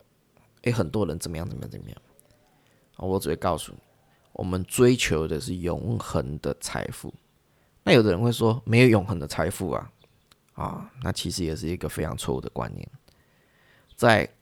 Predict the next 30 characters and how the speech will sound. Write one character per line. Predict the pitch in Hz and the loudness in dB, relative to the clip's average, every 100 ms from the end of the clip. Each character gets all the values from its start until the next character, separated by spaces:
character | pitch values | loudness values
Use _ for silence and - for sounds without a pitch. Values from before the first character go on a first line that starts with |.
| _ _ _ - | _ _ _ 4
欧 | 127 | 6
美 | 120 87 | 6 4
国 | 73 65 | 2 0
家， | - 73 64 - _ _ _ _ _ | 0 -2 -2 -8 _ _ _ _ _
很 | - 95 92 | -2 0 2
多 | 110 104 | 4 4
财-， | - - - - - | 2 -6 -6 -10 -12
很 | - 92 85 | -6 -4 0
多 | 104 | 2
富 | 104 - 123 104 | 2 0 0 2
贵 | - 95 | 4 4
的 | 78 | 2
家 | 73 80 78 | 0 0 0
庭 | - - - - _ _ _ - | -4 -14 -16 -20 _ _ _ -12
是 | - | -4
好 | 98 - 76 | -4 0 0
几 | 78 76 | 0 -2
十 | - 69 | -4 -4
代 | 65 78 50 | -4 -4 -4
了。 | - _ _ _ _ _ _ _ _ _ _ _ _ | -8 _ _ _ _ _ _ _ _ _ _ _ _
好， | - - - _ _ | -10 -10 -10 _ _
富 | - - 151 | 4 10 10
不 | 101 | 10
过 | 104 113 95 | 2 4 4
三 | - 85 98 - _ _ _ _ _ _ | 4 0 0 -10 _ _ _ _ _ _
是 | - | -4
在 | 104 95 | 0 2
中 | 87 - 110 110 | 0 2 4 4
国 | 107 71 | 0 -2
人、 | 76 | -2